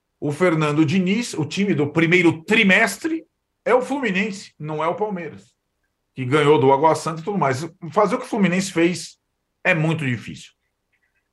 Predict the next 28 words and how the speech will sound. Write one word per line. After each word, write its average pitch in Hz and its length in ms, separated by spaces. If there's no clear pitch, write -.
Tem 233 180
um 220 100
grande 202 300
desafio 185 480
aí 156 80
pela 147 220
frente. - 440
Diniz 147 800
já, 127 680
é, 104 380
com 123 220
o 104 60
troféu, 151 840
na 113 140
sua 135 220
casa, 143 260
satisfeito. 139 560
A 123 100
temporada 170 800
dos 123 260
torneios 147 480
grandes 160 540
do 127 100
futebol 131 360
brasileiro 127 320
tá 156 120
começando 165 680
agora. 123 520